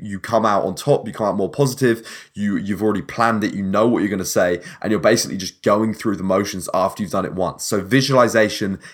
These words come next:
is absolutely key. Going off on a bit of a tangent in terms of, like, visualization and doing things and getting them to,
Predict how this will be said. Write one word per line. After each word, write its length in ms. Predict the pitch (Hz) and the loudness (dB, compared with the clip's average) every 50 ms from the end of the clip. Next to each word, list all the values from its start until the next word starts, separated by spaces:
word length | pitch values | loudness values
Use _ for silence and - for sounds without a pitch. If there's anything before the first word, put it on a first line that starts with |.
| - _ | -12 _
is 240 | - 101 92 - - - | -6 -6 -6 -6 -4 -2
absolutely 760 | 104 110 - - - - 120 110 101 101 82 - 92 95 - | 0 0 0 -2 -4 -4 -2 -2 -2 -2 -2 -2 -4 -6 -6
key. 440 | - - - 110 90 65 50 - - - - - - - _ - | -8 -6 -4 -4 -4 -4 -6 -10 -16 -20 -20 -20 -20 -16 _ 4
Going 200 | 127 131 139 139 | 6 6 6 6
off 140 | 135 139 131 | 4 2 0
on 40 | |
a 40 | 117 | 0
bit 120 | 104 107 80 | 2 2 2
of 60 | 85 | 0
a 60 | 98 | -2
tangent 360 | - - 95 95 90 95 82 | -4 -4 -4 -2 -2 -4 -8
in 80 | 65 95 | -8 -6
terms 200 | 98 98 95 95 | -4 -4 -2 -2
of, 100 | 92 85 | -2 -2
like, 200 | 80 - 87 82 | -2 -4 -4 -4
visualization 760 | 92 95 80 92 95 87 90 - 95 95 - - - 90 90 | -4 -4 -2 -2 -2 -2 0 0 -2 -2 -2 -4 -6 -6 -6
and 240 | 87 87 82 71 | -6 -6 -8 -4
doing 280 | - 110 113 117 110 101 | 0 2 2 4 2 0
things 300 | - 110 104 101 98 92 | -2 -4 -4 -4 -6 -6
and 140 | 98 95 85 | -8 -2 0
getting 220 | 107 87 76 95 | 0 0 0 -2
them 180 | 87 90 87 82 | -6 -8 -8 -8
to, 340 | - 95 90 85 82 76 | -6 -4 -2 -2 -2 -4